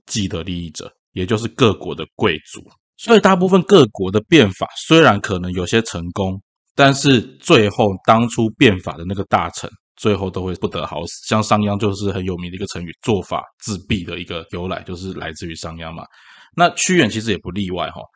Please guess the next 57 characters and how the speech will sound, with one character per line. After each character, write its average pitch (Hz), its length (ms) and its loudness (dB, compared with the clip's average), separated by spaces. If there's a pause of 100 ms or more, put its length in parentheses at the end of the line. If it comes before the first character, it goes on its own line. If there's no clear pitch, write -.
(300)
屈 190 280 -2
原 110 200 4
呢， 98 180 -4
你 92 200 -8
知 - 160 -14
道 110 160 4
哈， 87 220 -8
他 120 120 -2
是 117 140 -4
一 110 40 -4
个 117 100 -4
诗 101 380 -4
人。 95 140 -8 (520)
那 160 100 4 (160)
中 180 240 4
国 120 220 4
历 143 160 4
史 98 140 -6
上 104 220 2 (380)
很 98 220 -2
多 123 180 2
诗 123 380 0
人 87 120 0 (140)
从 95 180 -4 (140)
政 113 240 4
的 95 100 -2
结 92 280 -6
果， 90 260 -10
往 98 80 -8
往 95 140 -8
都 95 80 -4
不， 98 180 2
得 95 140 -4
不 - 100 -8
到 98 160 0
太 95 180 -2
好 - 140 -6
的 - 80 -12
下 87 300 -8
场。 - 120 -14 (400)
哦， 95 120 -6
比 101 40 0
如 104 60 2
说 120 100 2
大 120 160 6
家 110 80 4
很 107 140 -4
有 95 140 -2
名 80 100 -14
的 85 80 -12
苏 101 220 -8
东 95 180 -2
坡、 95 180 -6
苏 98 240 -8
轼 92 300 -6
嘛， 67 120 -16
哈， 78 120 -12